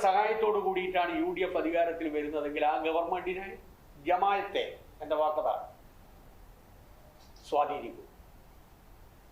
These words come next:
മാത്രവുമല്ല, ആഭ്യന്തരത്തെ സ്വാധീനിക്കും, കൺട്രോൾ ചെയ്യും.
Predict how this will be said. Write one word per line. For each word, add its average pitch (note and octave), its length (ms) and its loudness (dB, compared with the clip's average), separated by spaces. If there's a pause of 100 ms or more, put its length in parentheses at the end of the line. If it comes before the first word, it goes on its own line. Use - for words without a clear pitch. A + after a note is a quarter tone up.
(580)
മാത്രവുമല്ല, F#3+ 500 2 (2750)
ആഭ്യന്തരത്തെ G#3+ 680 2
സ്വാധീനിക്കും, F#3 520 0 (680)
കൺട്രോൾ F#3+ 460 2
ചെയ്യും. - 220 -6